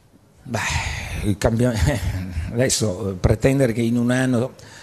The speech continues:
Allora, il problema è che le cose se ne sono fatte,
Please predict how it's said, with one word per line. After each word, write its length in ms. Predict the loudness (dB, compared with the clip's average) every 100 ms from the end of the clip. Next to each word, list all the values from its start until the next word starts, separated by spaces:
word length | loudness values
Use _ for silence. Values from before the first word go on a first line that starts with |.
| -4
Allora, 300 | 4 4 4
il 160 | -4 0
problema 400 | 2 4 4 4
è 60 |
che 280 | 4 2 2 -6 -20 -20 -20 _ _ _ -20 -20 -2
le 220 | 2 2 0
cose 260 | 4 6 6
se 120 | 6
ne 120 | 4
sono 240 | 4 4 4
fatte, 720 | 2 2 -2 -6 -8 -8